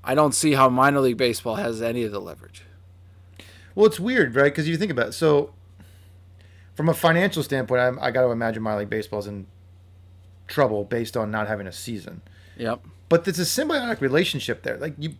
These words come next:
Speaker 2: Major League Baseball needs minor league baseball. Like,
Speaker 1: Right. I think
Speaker 2: it
Speaker 1: one of the
Speaker 2: doesn't
Speaker 1: things
Speaker 2: work
Speaker 1: I think there's the
Speaker 2: without it.
Speaker 1: biggest change. So, uh, a little, sorry to interrupt, but way back when, all of the major league affiliates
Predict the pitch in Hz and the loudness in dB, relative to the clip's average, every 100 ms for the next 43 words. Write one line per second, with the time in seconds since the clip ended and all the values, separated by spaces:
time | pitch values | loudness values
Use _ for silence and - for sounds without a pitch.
0 | - 147 226 254 120 147 175 - 127 110 | -4 -2 0 0 2 2 2 0 0 2
1 | 104 98 - - - - - - 120 127 | 2 -2 -8 -20 -20 -20 -20 -14 -6 0
2 | 160 208 135 107 127 165 117 95 92 90 | 4 4 2 -2 2 4 2 -4 -8 -8
3 | - - 90 82 - - - - - - | -10 -8 -8 -10 -14 -20 -20 -20 -20 -14
4 | - 113 95 - - - - 131 226 247 | -6 -4 -6 -12 -20 -20 -6 2 2 6
5 | 175 - 131 156 175 131 160 127 120 135 | 8 8 6 6 6 6 4 0 0 4
6 | 151 - 165 - 247 131 113 - - - | 6 6 4 0 -4 -4 -4 -12 -20 -20
7 | - - 147 147 - - - 156 151 151 | -20 -2 2 2 -2 -12 -18 -16 -16 -16
8 | 143 - - 165 160 196 175 151 - 175 | -16 -18 -6 -2 4 6 6 4 4 4
9 | 156 127 127 110 - - - - - 147 | 4 4 0 0 -8 -20 -20 -20 -2 2
10 | 127 - - - - - - - - 131 | 2 0 -20 -20 -20 -20 -20 -16 -4 4
11 | 226 214 180 - 127 123 98 101 117 - | 6 6 4 2 -2 -4 -4 -10 -18 -20
12 | - - - 175 214 226 202 135 139 127 | -20 -20 2 8 8 10 8 6 2 4
13 | 147 170 151 147 120 - 180 113 | 4 4 4 0 0 0 2 2